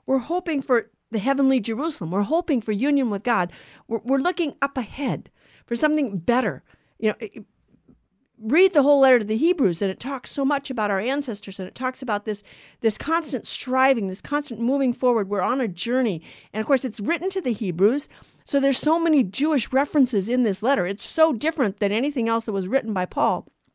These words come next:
And again, I know there's controversy about who wrote the letter. What's interesting is the doctrine in the book of Hebrews is very much what Paul preached. Um,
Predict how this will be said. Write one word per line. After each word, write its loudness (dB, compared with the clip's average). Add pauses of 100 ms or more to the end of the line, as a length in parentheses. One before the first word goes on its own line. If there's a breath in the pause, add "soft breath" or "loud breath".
(460)
And 0
again, 2
I 0
know 4
there's -2
controversy -4
about -6
who -6
wrote -4
the -10
letter. -8 (500 loud breath)
What's 4
interesting 0
is 0
the 0
doctrine 2
in 0
the -4
book -6
of -10
Hebrews -4 (260 loud breath)
is 4
very 2
much 4
what -4
Paul -2
preached. -8 (500 soft breath)
Um, 2